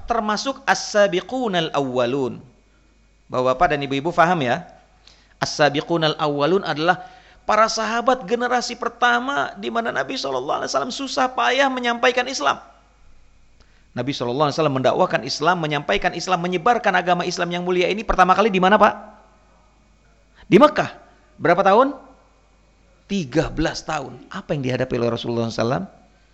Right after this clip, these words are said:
Enak? Diundang kayak gini, dikasih apa segala macam? Lah. Ya.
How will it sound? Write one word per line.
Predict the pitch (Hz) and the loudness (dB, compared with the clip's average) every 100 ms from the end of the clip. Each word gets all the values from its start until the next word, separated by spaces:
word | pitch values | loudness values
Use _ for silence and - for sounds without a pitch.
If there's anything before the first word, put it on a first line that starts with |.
| _ _ - | _ _ -6
Enak? | 123 185 - - - _ _ _ _ - | -4 -6 -8 -20 -20 _ _ _ _ -10
Diundang | 131 127 151 | -6 -4 -4
kayak | 147 139 135 | -4 -4 -4
gini, | 160 | -6
dikasih | 147 139 - - 123 147 147 | -6 -8 -10 -14 -12 -10 -10
apa | 131 151 | -6 -6
segala | 139 147 | -4 -4
macam? | 143 147 196 - - | -4 -6 -10 -10 -10
Lah. | - 220 277 - _ _ _ _ _ - - - | -6 -6 -8 -18 _ _ _ _ _ -20 -20 -20
Ya. | - | -20